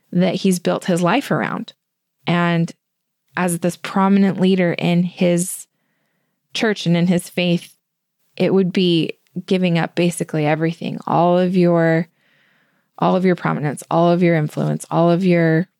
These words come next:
probably money too, everything, basically.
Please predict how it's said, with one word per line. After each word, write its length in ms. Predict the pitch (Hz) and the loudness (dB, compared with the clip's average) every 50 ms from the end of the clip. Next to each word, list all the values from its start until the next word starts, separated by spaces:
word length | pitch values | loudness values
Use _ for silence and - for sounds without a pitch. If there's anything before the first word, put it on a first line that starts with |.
| _ _ | _ _
probably 480 | - - 156 175 175 175 175 190 190 | -4 -4 -2 0 0 0 2 2 4
money 400 | 185 190 202 202 190 175 165 160 | 4 4 4 2 2 0 0 0
too, 400 | 156 - - 170 165 156 151 151 - | -2 -2 0 0 0 2 0 -2 -2
everything, 720 | - - 208 226 202 202 196 175 180 - 233 - - - - _ _ _ - | -2 -2 -2 -2 0 0 0 0 -2 -4 -8 -10 -10 -10 -14 _ _ _ -4
basically. 640 | - 165 175 - - - 131 - - 101 - 202 - | 0 0 0 0 -2 -6 -6 -4 -4 -4 -4 -6 -6